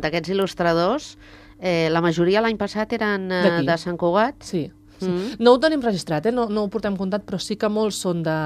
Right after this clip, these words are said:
Speaker 2: d'aquí. El que passa que, eh, han anat creixent i molts d'aquí ho han anat dient als seus col·legues de, de feina i llavors, eh, porten gent de fora. Però això també és una bona notícia, és a dir, que, que algú que ve a la festa parli amb els companys de feina i els digui, "Nois,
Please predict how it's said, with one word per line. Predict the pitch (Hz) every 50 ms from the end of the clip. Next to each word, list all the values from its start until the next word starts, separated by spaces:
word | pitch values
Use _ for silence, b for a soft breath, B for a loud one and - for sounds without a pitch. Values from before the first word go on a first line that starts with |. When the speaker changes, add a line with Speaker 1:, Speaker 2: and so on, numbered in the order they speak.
| 151 151 147 -
Speaker 2:
d'aquí. | 160 160 160 - - 254 269 277
El | 208 185
que | 185 180
passa | 190 180 - 220 214
que, | 233 226 233
eh, | 226 B B B B B B B
han | 180 175 170 165 165 - 180
anat | 196 196 - -
creixent | 190 175 - 262 254 254 285 381 - B B B B
i | - 202 196
molts | 202 202 185 175 185
d'aquí | 185 170 220 226
ho | 214 196
han | 185 165
anat | 165 170
dient | 196 190
als | 180 165 - -
seus | 185 165 170 -
col·legues | - - 185 185 185 190 185 180 175 175 156 -
de, | 160 156 147 143 - 143
de | 151 143
feina | - - 240 247 254 247 262 302 - -
i | 220 202
llavors, | 175 160 160 160 180
eh, | 185 165 160 160 147 139 139 139 156 -
porten | - 175 - - 165 156
gent | 165 156
de | 156 143
fora. | - - 147 135 143 131 B B B B B B B
Però | 226 214
això | 196 202 190
també | 226 262 254 233
és | 202
una | 190 170
bona | 170 160 156
notícia, | 156 156 180 247 233 226 190
és | 170
a |
dir, | 170 165 160
que, | - 170 160 160 160 -
que | - 170
algú | 160 160 160 156 190 208 202
que | 220 202 202
ve | 208 208
a | 202
la | 185 -
festa | - 220 214 - - - 165 147 - - -
parli | 208 196 208 202 196
amb | 185 180 170
els | - -
companys | - 175 170 180 185 175
de | 170 151
feina | - 208 214 226 214 190
i | 165
els | 147 160
digui, | 165 165 170 196
"Nois, | 226 254 240 226 -